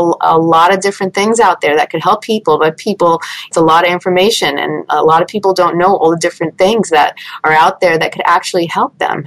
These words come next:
And so that was my purpose of the book, was to help educate others and help them realize all these different, uh, ways that different alternative medicines and supplements and vitamins that are out there that could actually help them and their conditions.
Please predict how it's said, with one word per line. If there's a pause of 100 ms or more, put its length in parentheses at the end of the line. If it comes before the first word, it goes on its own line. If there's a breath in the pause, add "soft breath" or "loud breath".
And
so
that
was
my
purpose
of
the
book,
was
to (280 loud breath)
help
educate
others
and
help
them
realize
all
these
different,
uh,
ways
that (420 loud breath)
different
alternative
medicines
and
supplements
and
vitamins
that
are
out
there
that
could
actually
help
them
and
their
conditions.